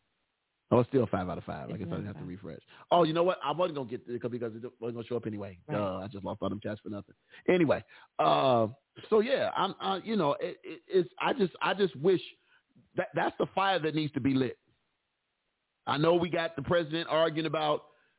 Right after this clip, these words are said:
Speaker 1: you know, his, his, his trillion dollar, uh, uh, uh, um, uh, bill he trying to pass and,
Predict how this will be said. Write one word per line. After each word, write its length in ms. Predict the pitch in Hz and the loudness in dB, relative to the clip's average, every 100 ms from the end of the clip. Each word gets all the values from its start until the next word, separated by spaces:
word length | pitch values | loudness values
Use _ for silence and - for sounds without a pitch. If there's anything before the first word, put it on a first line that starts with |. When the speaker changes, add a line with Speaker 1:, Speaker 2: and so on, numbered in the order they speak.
| _ - | _ -4
Speaker 1:
you 100 | 170 | 2
know, 280 | 151 143 | 6 6
his, 260 | 135 156 151 123 - | 6 2 0 -4 -4
his, 300 | 143 147 135 - - | 2 2 2 -2 2
his 260 | 147 147 127 - - | 4 4 0 -8 -2
trillion 320 | 180 175 156 | 2 4 4
dollar, 420 | 151 156 151 143 139 _ _ _ - | 2 4 4 4 2 _ _ _ -4
uh, 20 | |
uh, 1120 | 123 131 123 - 123 120 113 - 113 107 101 - - | 2 4 2 2 2 2 0 -2 -2 0 0 -2 -2
uh, 40 | |
um, 540 | 107 98 85 58 - - _ _ - _ - | -2 0 -4 -8 -14 -20 _ _ -20 _ -6
uh, 220 | 98 85 - - _ _ _ _ _ _ _ _ _ _ _ - 101 | -4 -4 -8 -14 _ _ _ _ _ _ _ _ _ _ _ -12 -2
bill 240 | 147 170 165 | 2 4 4
he 140 | 165 | 2
trying 260 | 151 160 151 | 0 0 0
to 80 | |
pass 460 | 147 185 156 151 156 131 | -2 -2 0 0 -2 -4
and, 220 | 113 | -6